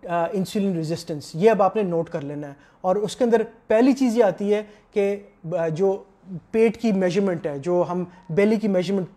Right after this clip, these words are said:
देते हैं, कि इसके अंदर अगर if you are a male and if your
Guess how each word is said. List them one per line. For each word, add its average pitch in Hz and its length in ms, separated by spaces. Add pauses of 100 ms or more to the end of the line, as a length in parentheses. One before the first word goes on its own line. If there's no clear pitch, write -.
देते 180 360
हैं, 208 200 (320)
कि 202 240 (280)
इसके 208 220
अंदर 226 320 (220)
अगर 208 340 (100)
if 220 100 (100)
you 240 120
are 208 100
a 180 40
male 214 380 (180)
and 202 320
if - 180
your 220 160